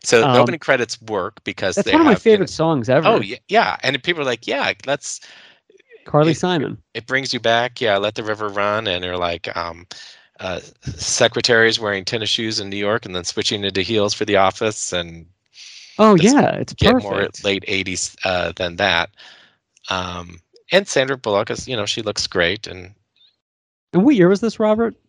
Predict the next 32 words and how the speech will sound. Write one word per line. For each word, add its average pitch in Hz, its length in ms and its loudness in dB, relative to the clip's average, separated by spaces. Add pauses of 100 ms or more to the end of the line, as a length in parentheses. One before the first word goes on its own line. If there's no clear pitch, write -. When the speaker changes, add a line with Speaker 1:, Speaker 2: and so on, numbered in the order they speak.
(120)
Speaker 1:
uh, 107 280 0
I - 40 -2
think 226 100 0
it 214 80 0
was - 80 -6
ninety, 117 600 -2
I 127 100 -6
think, 151 340 -10
when 131 140 -8
it, - 180 -12 (100)
or, - 140 -14 (420)
so 110 180 0
it 113 200 0
was, 131 160 0
like, 127 220 4
literally 123 380 4
a 90 60 6
year 95 480 -2
after, 87 680 -6 (120)
a 98 40 -20
year 95 140 -14
and 90 80 -10
a 87 40 -10
half 87 200 -12
after, 85 380 -8 (420)
uh, 85 180 0
the 87 120 -8
movie 87 280 -8
came 90 240 -12
out. 82 220 -10
So, - 280 -8 (800)
um, 90 500 0